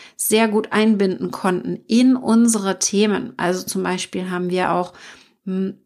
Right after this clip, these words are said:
für unsere Kundenleichtigkeit reingebracht in die Kurse. Wir, wir optimieren immer weiter.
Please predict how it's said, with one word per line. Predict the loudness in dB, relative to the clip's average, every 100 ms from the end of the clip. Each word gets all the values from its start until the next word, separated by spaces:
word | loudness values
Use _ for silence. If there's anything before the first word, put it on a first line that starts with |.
| -14
für | 0 4 4
unsere | 4 2 -2
Kundenleichtigkeit | 0 2 2 2 2 2 -2 -6 -8 -8 -10 -12 -10 -6
reingebracht | -4 -4 -4 -4 -4 -4 0
in | 2
die | 4 2
Kurse. | 0 2 2 2 -2
Wir, | -4 -4 -2
wir | 0 2
optimieren | 0 0 2 4 4 2
immer | 2 0 0
weiter. | 0 0 -2 -4